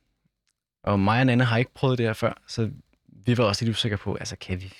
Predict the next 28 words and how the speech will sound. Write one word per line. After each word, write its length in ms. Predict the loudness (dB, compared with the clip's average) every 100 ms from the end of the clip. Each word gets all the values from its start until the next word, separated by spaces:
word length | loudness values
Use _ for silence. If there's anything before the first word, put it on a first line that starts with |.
| -20
kan 120 | -6
vi 80 | -4
finde 200 | 0 2
ud 40 | 2
af 80 |
det 120 | 2 0
her, 140 | 0 -4
og 440 | -2 0 2 0 0
hvordan 240 | 2 2
vil 100 | 2
det 80 | 0
gå, 180 | -2 -2
det 80 | 0
hele? 240 | 0 -2
Men, 220 | -2 0 0
øh, 240 | -2 -6 -12 _ _ _ _ _ _ _ 0
men 80 |
vi 80 | 2
sad, 380 | 2 2 2 2
sad 360 | 0 0 0 -2
og 80 | -4
tegnede 340 | -2 2 2
en 60 | 4
masse 440 | 2 0 -2 -6 -6
i 120 | -4
sidste 340 | -4 -6 -4 -2
vinter, 300 | -2 -2 -2
og 480 | -2 -2 -2 -2